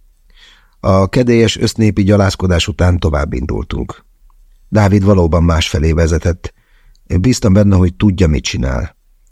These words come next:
Ah, én már rég eltévedtem volna. Ráadásul fázni kezdtem. Nem is tudtam elképzelni, hogyan fogom kibírni az előttünk álló két napot.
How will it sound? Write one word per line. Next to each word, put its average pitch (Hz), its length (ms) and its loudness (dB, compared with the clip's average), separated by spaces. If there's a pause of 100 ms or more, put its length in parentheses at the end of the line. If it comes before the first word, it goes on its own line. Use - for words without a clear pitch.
(360)
Ah, 101 240 0 (240)
én 85 200 0
már 82 240 0
rég 69 280 0
eltévedtem 57 640 -4
volna. - 340 -6 (1000)
Ráadásul 117 1080 0
fázni 85 420 -2
kezdtem. - 500 -8 (420)
Nem 143 120 2
is 127 80 2
tudtam 123 280 -2
elképzelni, 110 800 0
hogyan 113 240 2
fogom 98 280 0
kibírni 98 440 0
az 92 120 2
előttünk 92 520 -2
álló 87 240 0
két 80 340 -2
napot. - 440 -6